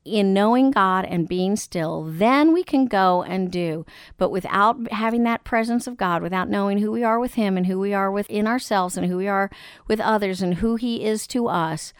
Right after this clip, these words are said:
we're gonna mess up in everything that else we do and be. All right, so we're be still and know God, be still and know ourselves. And the third point is be still and know others.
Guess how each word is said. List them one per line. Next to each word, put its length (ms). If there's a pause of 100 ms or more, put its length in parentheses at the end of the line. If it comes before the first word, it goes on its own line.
we're 160
gonna 180
mess 300
up 240
in 60
everything 380
that 100
else 280
we 120
do 200
and 160
be. 240 (320)
All 160
right, 240
so 160
we're 400
be 300
still 320
and 100
know 140
God, 320
be 80
still 300
and 100
know 300
ourselves. 560
And 100
the 80
third 320
point 240
is 140
be 160
still 420
and 240
know 200
others. 580